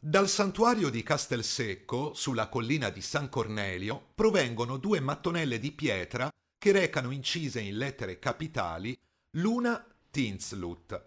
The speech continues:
e l'altra Flere. Con il primo termine va inteso area consacrata dedicata a Tina,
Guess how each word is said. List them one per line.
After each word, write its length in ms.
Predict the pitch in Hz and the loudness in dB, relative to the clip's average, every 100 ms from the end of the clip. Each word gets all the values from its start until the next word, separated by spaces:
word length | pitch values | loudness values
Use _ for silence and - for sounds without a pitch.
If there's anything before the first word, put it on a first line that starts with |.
| _ | _
e 160 | - 214 | -2 0
l'altra 680 | 165 92 90 - 107 104 - | 2 0 -4 -4 -4 -4 -12
Flere. 760 | - - 143 101 85 85 87 _ _ _ _ _ _ _ | -14 -4 2 2 2 -4 -8 _ _ _ _ _ _ _
Con 200 | - 160 | 0 0
il 100 | 156 | 4
primo 480 | 180 196 156 127 117 | 4 4 2 0 2
termine 600 | 135 117 110 120 135 151 127 | 2 2 0 -4 -4 -6 2
va 260 | 143 147 | 4 4
inteso 840 | 156 160 160 135 107 101 120 - _ _ _ _ | 2 -4 0 -2 0 -2 -4 -6 _ _ _ _
area 560 | 156 160 170 170 151 - | 4 6 4 2 0 -2
consacrata 1000 | 156 131 - 131 143 139 147 156 170 180 | -4 -4 -2 -2 0 -2 -2 -2 -4 -2
dedicata 960 | 120 117 101 135 107 85 82 117 120 | -2 -2 -2 -4 -2 -2 -4 -6 -6
a 140 | - 147 | -4 -6
Tina, 500 | - 156 101 82 | -6 -8 -6 -8